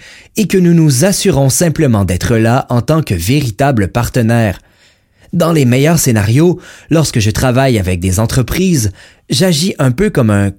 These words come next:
cofondateur partiel, vous voyez. Je vis les mêmes problèmes que l'équipe de direction et je suis là sans autre objectif que d'essayer de les aider à les résoudre.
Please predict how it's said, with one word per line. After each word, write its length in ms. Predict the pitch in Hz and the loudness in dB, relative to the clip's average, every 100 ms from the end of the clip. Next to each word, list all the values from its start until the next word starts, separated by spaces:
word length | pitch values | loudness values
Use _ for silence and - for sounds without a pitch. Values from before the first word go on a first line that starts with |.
| - | -2
cofondateur 760 | 202 180 160 120 107 180 170 | -2 0 0 0 0 0 -2
partiel, 600 | - 120 - 139 117 90 76 | -2 -2 0 0 2 0 -2
vous 160 | 110 | -2
voyez. 460 | 98 110 117 147 - - _ _ _ - - | 0 0 2 0 -2 -8 _ _ _ -20 -8
Je 180 | - 120 | -2 0
vis 360 | 165 139 196 - | 2 0 -2 -2
les 160 | 131 113 | 0 0
mêmes 340 | 120 175 180 | 2 2 0
problèmes 540 | - 127 127 147 147 | 0 0 0 2 0
que 140 | 101 113 | 0 0
l'équipe 340 | 104 117 160 | 0 0 0
de 120 | 120 | 0
direction 580 | 107 117 123 - 160 156 151 - - _ | 0 0 -2 -2 -2 -2 -4 -16 -20 _
et 100 | 180 | -2
je 120 | 147 | 0
suis 240 | 170 - 143 | 0 0 0
là 280 | 113 117 - | 2 0 -4
sans 340 | - 196 180 | -4 0 0
autre 220 | 151 165 131 | 0 0 0
objectif 580 | 107 107 - 151 147 - - - - | 0 -2 0 0 -2 -6 -20 -20 -4
que 80 | 135 | -2
d'essayer 680 | 110 185 185 180 151 143 147 | 0 0 0 0 2 2 2
de 140 | 110 | 0
les 360 | 95 98 90 120 | 0 0 0 0
aider 460 | 143 117 113 120 _ | 0 0 -2 -4 _
à 120 | 143 | -2
les 160 | 143 127 | 0 2
résoudre. 580 | 110 104 107 92 82 | 0 0 0 -2 -4